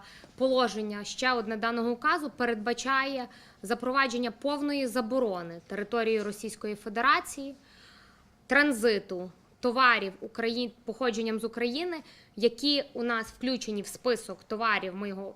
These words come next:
образно називаємо або там узагальнено називаємо під ембарго, і також товарів, ставка ввізного мита яких в Російській Федерації є, е, застосовується зараз вище від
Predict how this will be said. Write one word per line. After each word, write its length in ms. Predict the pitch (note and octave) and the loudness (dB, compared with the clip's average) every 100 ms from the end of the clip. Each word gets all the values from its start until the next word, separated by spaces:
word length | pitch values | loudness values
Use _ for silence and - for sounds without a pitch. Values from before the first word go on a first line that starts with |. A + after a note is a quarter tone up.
| - | -8
образно 500 | - G3+ F#3+ F#3+ G3 | -4 -2 -4 -6 -6
називаємо 600 | G3 F#3 G#3 G3 F3+ F3+ | -8 -6 -4 -4 -4 -6
або 180 | F3 F3 | -10 -10
там 200 | F3+ F#3 | -8 -6
узагальнено 500 | G#3 G3+ G#3 G3+ F#3+ | -4 0 0 -2 -4
називаємо 500 | F#3+ G3 G3 G3 G3 | -6 -4 -2 -2 -6
під 180 | - F#3+ - | -8 -8 -4
ембарго, 600 | A#3 G3+ C4+ F4+ F4 E4+ - _ - - - - _ | -4 4 6 6 4 -6 -12 _ -20 -20 -20 -20 _
і 140 | C#4 E4+ | 2 2
також 500 | D4 B3+ C4+ C4 - | 2 0 0 0 0
товарів, 600 | - A3+ C4 D4 E4+ E4+ - - - _ - | -2 0 4 4 4 0 -6 -20 -20 _ -18
ставка 580 | - - C4 A#3+ - G#3+ | -4 4 6 4 0 -4
ввізного 600 | F#3+ G#3+ A#3+ A#3+ G3 G3+ | -2 0 0 0 0 -2
мита 460 | A#3 E4+ - E4 E4 - - - | -2 -2 0 -2 -2 -14 -20 -2
яких 640 | A#3 C4 D4 D#4+ D#4 - - - - - | 0 0 -2 -4 -6 -12 -20 -20 -20 -4
в 60 | |
Російській 440 | G#3+ A3+ C4+ - A#3 | -2 0 -2 -2 -4
Федерації 800 | A#3 G#3+ A#3+ C4+ C#4+ - A#3 A3 | -4 0 4 4 2 -4 -4 -4
є, 400 | G3 B3 A#3 G#3+ - - - - - G3 | -2 0 0 -2 -6 -20 -20 -16 -8 -6
е, 40 | |
застосовується 760 | G3 G#3 A3 D4 C#4+ B3+ A#3+ | -6 -8 -4 -2 0 0 0
зараз 340 | G#3+ A#3 A3 G3 | -2 -2 -2 -4
вище 720 | G#3+ B3 - G#3+ G3 G3 F#3 | -2 -2 -4 -6 -6 -6 -6
від 280 | F3+ A#3 G3+ | -6 -6 -6